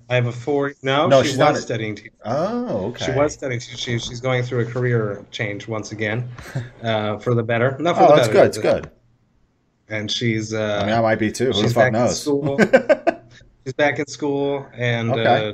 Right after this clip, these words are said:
Speaker 1: the kids are at home. We pulled them out of daycare because, uh,
Speaker 2: Don't wanna risk. Yeah.
Speaker 1: Nah,
Speaker 2: All right.
Speaker 1: no, 'cause I work,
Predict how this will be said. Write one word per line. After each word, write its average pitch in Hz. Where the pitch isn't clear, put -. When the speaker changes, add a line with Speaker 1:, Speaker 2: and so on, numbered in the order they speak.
Speaker 1:
the 117
kids 127
are 117
at 104
home. 135
We 120
pulled 120
them 113
out 110
of 104
daycare 110
because, 101
uh, 101
Speaker 2:
Don't 85
wanna 85
risk. 82
Yeah. 85
Speaker 1:
Nah, 139
Speaker 2:
All 117
right. 110
Speaker 1:
no, 190
'cause 170
I 175
work, 214